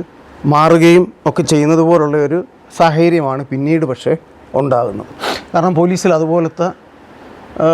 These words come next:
ഒരു ബുദ്ധിമുട്ടിക്കുന്ന, ആ, ജോലികളാണ് നമുക്കുള്ളത്. ഇരുപത്തിനാല് മണിക്കൂർ ജോലി, നമുക്ക് ലീവില്ല, എപ്പോൾ വിളിച്ചാലും നമ്മൾ ജോലിക്ക് എത്തിയിരിക്കണം. അതൊന്നും ഒരു ബുദ്ധിമുട്ടായിട്ട്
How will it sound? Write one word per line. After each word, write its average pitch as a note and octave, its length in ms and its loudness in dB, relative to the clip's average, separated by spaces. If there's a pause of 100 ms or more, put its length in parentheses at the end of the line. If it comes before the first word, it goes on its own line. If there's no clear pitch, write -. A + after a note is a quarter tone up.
(140)
ഒരു E3+ 200 4
ബുദ്ധിമുട്ടിക്കുന്ന, D#3+ 720 0
ആ, - 800 -12 (160)
ജോലികളാണ് E3 720 2
നമുക്കുള്ളത്. B2 520 -8 (220)
ഇരുപത്തിനാല് F3+ 560 2
മണിക്കൂർ C3 300 -8 (100)
ജോലി, C#3 260 -4 (440)
നമുക്ക് D3+ 300 0
ലീവില്ല, D3 440 2 (1000)
എപ്പോൾ A3 240 2
വിളിച്ചാലും E3+ 440 0
നമ്മൾ D3 160 -4 (840)
ജോലിക്ക് D#3 480 0 (180)
എത്തിയിരിക്കണം. C#3 640 0
അതൊന്നും F#3+ 320 0
ഒരു G#3+ 120 0
ബുദ്ധിമുട്ടായിട്ട് A3+ 600 0